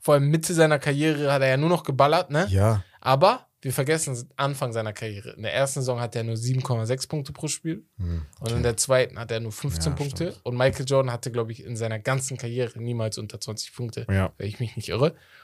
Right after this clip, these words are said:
Speaker 1: Und ja, deswegen. Also Michael Jordan, leider lagst du falsch, aber war mir schon klar. Ähm,
Speaker 2: Wow, okay.
Speaker 1: <laughs> wer hat mehr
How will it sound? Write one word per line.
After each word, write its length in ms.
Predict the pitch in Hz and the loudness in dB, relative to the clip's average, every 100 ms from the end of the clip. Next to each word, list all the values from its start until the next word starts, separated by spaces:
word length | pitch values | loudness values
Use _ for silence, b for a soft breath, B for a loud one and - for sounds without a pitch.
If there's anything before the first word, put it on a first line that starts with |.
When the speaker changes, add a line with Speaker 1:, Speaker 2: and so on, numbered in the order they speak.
| b | b
Speaker 1:
Und 360 | - 110 107 - | -2 -2 -2 -2
ja, 240 | 92 - _ _ _ B B B | -4 -4 _ _ _ B B B
deswegen. 360 | - 101 101 104 | -6 -4 -4 -4
Also 180 | - 123 | -2 0
Michael 300 | 127 147 143 | 4 2 2
Jordan, 440 | 135 139 131 135 - _ _ _ _ _ _ _ _ _ _ _ | 2 4 4 0 -12 _ _ _ _ _ _ _ _ _ _ _
leider 380 | - 104 107 95 - _ _ - | -4 -2 0 -4 -8 _ _ -10
lagst 200 | 101 - | -6 -6
du 40 | - | 2
falsch, 320 | 139 151 - | 4 4 0
aber 220 | 113 113 | 0 2
war 100 | 110 | 2
mir 100 | 101 | 0
schon 180 | - 107 | -4 -6
klar. 320 | 113 139 160 _ b b b b | -2 0 -2 _ b b b b
Ähm, 340 | - 151 165 165 | 6 8 8 8
Speaker 2:
Wow, 420 | 135 143 135 98 101 | 8 8 8 4 4
okay. 380 | 120 156 135 131 - b b | 6 8 6 4 -4 b b
Speaker 1:
<laughs> 340 | b _ _ - | b _ _ -10
wer 500 | 117 151 196 196 180 | 4 8 10 8 4
hat 240 | 175 139 | 2 0
mehr 500 | 120 139 160 160 160 | 2 6 8 8 6